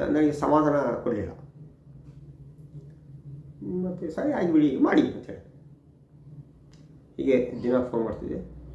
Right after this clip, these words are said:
ಐದನೇ ದಿನ ಅಥವಾ ಆರನೇ ದಿನ ಅಂತ ಕಾಣ್ತದೆ, ನಾನು ಕಾಲ್ ಮಾಡಿದೆ, ಆ, ರಿಸೀವ್ ಮಾಡಲಿಲ್ಲ.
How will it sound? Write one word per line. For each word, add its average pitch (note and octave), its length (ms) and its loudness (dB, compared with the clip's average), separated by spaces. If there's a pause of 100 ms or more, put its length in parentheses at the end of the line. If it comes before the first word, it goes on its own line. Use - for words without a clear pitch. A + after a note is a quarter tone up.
(440)
ಐದನೇ B2+ 340 4
ದಿನ C3 120 0
ಅಥವಾ A#2+ 280 -2
ಆರನೇ B2 160 0
ದಿನ A#2+ 100 2
ಅಂತ A2+ 140 -2
ಕಾಣ್ತದೆ, - 640 -8 (880)
ನಾನು B2 200 -6
ಕಾಲ್ A#2+ 180 0
ಮಾಡಿದೆ, G#2+ 240 0 (1040)
ಆ, A2+ 600 -4
ರಿಸೀವ್ G#2+ 320 -6
ಮಾಡಲಿಲ್ಲ. G#2 320 -2